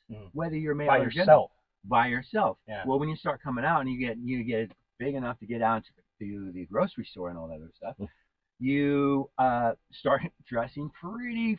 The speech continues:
Speaker 2: feminine,
Speaker 1: Yeah.
Speaker 2: you know, and you start getting pretty risque sometimes. You wanna wear that tutu to the grocery store.
Speaker 1: Sure.
Speaker 2: You wanna do all those things. So that's where that, that, that alteration kinda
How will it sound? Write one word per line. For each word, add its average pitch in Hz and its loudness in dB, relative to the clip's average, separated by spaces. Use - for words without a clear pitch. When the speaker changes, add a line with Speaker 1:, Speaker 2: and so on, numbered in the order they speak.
Speaker 2:
feminine, 143 -6
Speaker 1:
Yeah. 117 -8
Speaker 2:
you 117 -4
know, 120 -2
and 156 -2
you 117 -4
start 117 -2
getting 117 -4
pretty 123 -4
risque 131 -10
sometimes. 196 -10
You 226 2
wanna 269 0
wear 254 6
that 226 6
tutu 131 0
to 120 -2
the 120 -2
grocery 113 0
store. - -6
Speaker 1:
Sure. 196 -4
Speaker 2:
You 135 -4
wanna 202 -2
do 269 -6
all - -4
those 98 -10
things. - -14
So 190 -4
that's 233 0
where 170 -2
that, 127 2
that, - -12
that - -12
alteration 131 -6
kinda 101 -12